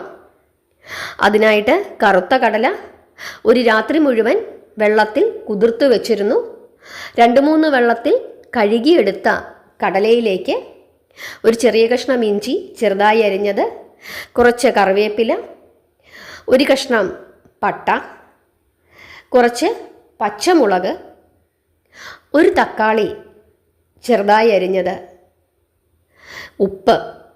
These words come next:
അതും ചേർത്ത്, ആവശ്യത്തിന് വെള്ളവും ചേർത്ത്, കുക്കറിൽ ചെറുതീയിൽ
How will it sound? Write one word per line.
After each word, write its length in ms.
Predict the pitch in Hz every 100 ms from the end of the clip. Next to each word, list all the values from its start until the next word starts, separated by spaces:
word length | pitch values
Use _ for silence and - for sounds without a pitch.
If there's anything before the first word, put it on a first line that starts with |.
| _ _ _ _ _ _ _ _ _ _ _ -
അതും 220 | 208 254 277
ചേർത്ത്, 340 | 202 170 - 480 - - _ _ _ _ - - _ - 247
ആവശ്യത്തിന് 640 | 285 381 339 - 226 208 - - _ _ _ _ 208
വെള്ളവും 560 | 214 220 233 262 349 349
ചേർത്ത്, 340 | 208 175 - 359 - - _ _ _ _ _ _ _ -
കുക്കറിൽ 480 | 214 - 233 220 453 - - - _ _ _ _ _ - - - - _ _ -
ചെറുതീയിൽ 640 | 277 269 415 370 220 208